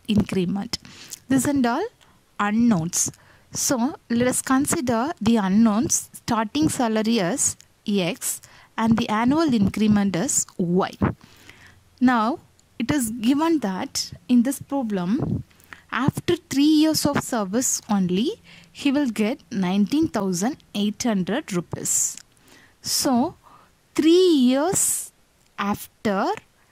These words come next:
he will get nineteen thousand eight hundred. So, three times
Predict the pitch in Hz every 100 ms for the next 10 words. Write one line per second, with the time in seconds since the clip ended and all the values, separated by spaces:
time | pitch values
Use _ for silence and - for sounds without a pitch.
0 | _ _ - 294 254 269 208 262 - 226
1 | 190 190 269 285 226 190 220 208 175 180
2 | 220 185 160 175 262 - - - - -
3 | 233 - 269 320 392 - 262 220 320 -
4 | -